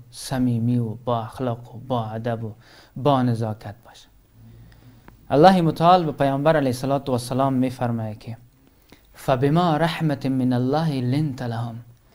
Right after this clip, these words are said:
ولو كنت فظا غلیظ القلب لانفضوا من حولك فاعف عنهم واستغفر لهم وشاورهم في الامر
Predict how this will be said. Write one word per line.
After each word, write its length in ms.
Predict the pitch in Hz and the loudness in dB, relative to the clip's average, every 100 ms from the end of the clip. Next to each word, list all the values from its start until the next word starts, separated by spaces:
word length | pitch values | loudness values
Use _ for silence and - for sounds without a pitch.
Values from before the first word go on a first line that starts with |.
| _ _ - | _ _ -6
ولو 300 | 127 131 131 | 0 2 0
كنت 440 | 123 165 160 123 120 | 0 2 2 2 -4
فظا 440 | - 147 120 127 | -2 -2 0 0
غلیظ 520 | 123 120 120 135 123 | 2 2 0 0 0
القلب 540 | 127 123 123 143 165 147 - - - _ | 0 -2 -2 0 0 -2 -10 -20 -20 _
لانفضوا 720 | 131 135 127 123 165 165 131 131 | -2 0 0 -2 -4 -4 -6 -4
من 220 | 123 110 | -2 -2
حولك 560 | - 135 117 - - - _ _ _ _ _ | -4 -4 -6 -10 -20 -20 _ _ _ _ _
فاعف 480 | - 156 131 117 139 | -2 0 0 -4 -2
عنهم 560 | 127 127 113 123 113 - - _ _ | 0 0 -2 -4 -6 -10 -20 _ _
واستغفر 720 | 139 120 - 135 120 113 143 | -6 -6 -4 -4 -4 -4 -2
لهم 560 | 123 120 123 127 123 117 - - _ - | 0 2 2 0 -4 -6 -10 -20 _ -6
وشاورهم 920 | 131 - 135 123 120 143 160 131 123 | -6 -4 -2 0 0 0 -2 -2 -6
في 140 | 123 | -6
الامر 420 | 113 113 110 104 | -6 -6 -8 -12